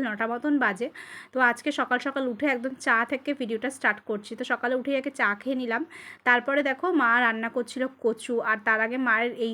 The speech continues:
সব রান্নাগুলো হয়ে গেছিলো। আলু পটলের তরকারি করেছিল, ডাল করেছিল, টকের ডাল, আর লাল শাক ভাজা করেছিল, আর হাঁড়িতে তো রয়েছে ভাত। তো তারপরে দেখো, আহ, যে তোমার স্নান পুজো সব হয়ে গেছিলো, তারপরে আমি সকালবেলায় এই যে কচু দিয়ে আর হলো লাল শাক ভাজা দিয়ে ভাত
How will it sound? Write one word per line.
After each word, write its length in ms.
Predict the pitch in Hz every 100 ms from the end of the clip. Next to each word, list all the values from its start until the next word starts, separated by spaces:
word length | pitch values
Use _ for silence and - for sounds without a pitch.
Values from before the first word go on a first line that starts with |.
| 226
সব 180 | - 254 226
রান্নাগুলো 480 | 202 208 214 240 269
হয়ে 200 | 214 208
গেছিলো। 280 | 214 220 196
আলু 140 | 202
পটলের 280 | 202 214 214
তরকারি 340 | 208 196 208
করেছিল, 360 | 208 208 202 208
ডাল 300 | 208 208 185 185
করেছিল, 360 | 208 196 196 190
টকের 360 | 196 180 202 190
ডাল, 200 | 190 190 196 - - - 226
আর 100 | 226
লাল 200 | 214 196
শাক 200 | 196 240 220
ভাজা 240 | 220 214
করেছিল, 380 | 214 226 226 320
আর 160 | 370 302
হাঁড়িতে 300 | 269 208 220
তো 80 | 233
রয়েছে 320 | 226 202 202 233
ভাত। 280 | 202 202 208 _ - - - _
তো 80 | 269
তারপরে 400 | 277 262 277 285
দেখো, 240 | 302 349 392 - _ _ _ _ _ - _ -
আহ, 240 | 247 240
যে 140 | 214 269
তোমার 200 | 285 294
স্নান 260 | 302 233 247
পুজো 180 | 294 302
সব 180 | 311 294
হয়ে 200 | 269 254
গেছিলো, 280 | 302 285 247
তারপরে 280 | 240 226 247
আমি 100 | 277
সকালবেলায় 540 | 262 226 226 240 254
এই 60 | 254
যে 100 | 277 -
কচু 280 | 226 226 269
দিয়ে 240 | 262 277 359 - - - -
আর 160 | 208 214
হলো 160 | 240
লাল 200 | 240 208 196
শাক 180 | 254 240
ভাজা 220 | 269 247
দিয়ে 140 | 262
ভাত 240 | 247 214